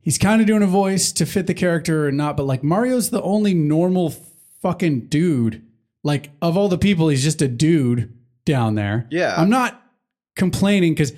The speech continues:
Speaker 1: I, I saw it. Okay, I saw this TikTok 'cause I'm kind of agreeing with people where I'm like, "Yeah, it does sound like Mario has this iconic voice. We all know his voice." But in every game and everything we ever see, he says, like, four lines.
Speaker 2: Yeah.
Speaker 1: And it's like, do you really wanna listen to an entire movie of, like,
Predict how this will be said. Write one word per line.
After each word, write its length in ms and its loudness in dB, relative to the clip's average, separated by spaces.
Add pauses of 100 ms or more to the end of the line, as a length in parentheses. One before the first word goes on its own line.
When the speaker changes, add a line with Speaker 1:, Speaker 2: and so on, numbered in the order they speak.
(160)
Speaker 1:
I, 180 -2
I 80 0
saw 240 0
it. 80 -2
Okay, 160 2
I 80 0
saw 140 0
this 140 0
TikTok 320 -2
'cause 80 2
I'm 120 0
kind 200 2
of 80 2
agreeing 400 2
with 120 0
people 160 0
where 100 0
I'm 80 -2
like, 240 -4
"Yeah, 200 0
it 80 -2
does 220 0
sound 240 0
like 220 -4 (340)
Mario 300 0
has 180 0
this 140 -2
iconic 440 -4
voice. 380 -2
We 100 0
all 120 0
know 160 0
his 100 -2
voice." 360 -2
But 480 0 (480)
in 100 2
every 180 2
game 400 4
and 80 0
everything 460 0
we 80 2
ever 140 0
see, 280 0
he 120 2
says, 260 0
like, 140 -2
four 260 0
lines. 420 -2
Speaker 2:
Yeah. 360 0 (100)
Speaker 1:
And 180 2
it's 140 -2
like, 160 -2
do 100 0
you 120 2
really 200 2
wanna 300 2
listen 260 -2
to 80 2
an 80 0
entire 380 0
movie 320 0
of, 100 -2
like, 240 -4